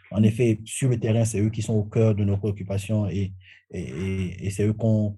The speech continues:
qu'on essaie d'accompagner, de structurer. Mais il y a un deuxième groupe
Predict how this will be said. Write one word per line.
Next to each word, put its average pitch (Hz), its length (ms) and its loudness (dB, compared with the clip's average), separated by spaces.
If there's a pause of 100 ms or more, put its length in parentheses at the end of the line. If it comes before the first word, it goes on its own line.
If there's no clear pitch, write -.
(120)
qu'on - 180 -2
essaie 104 220 0
d'accompagner, 101 640 0
de 98 100 0
structurer. 98 600 -6 (340)
Mais 104 540 2 (240)
il 107 260 -4
y 123 60 2
a 120 40 2
un 117 60 2
deuxième 131 340 6
groupe 127 340 0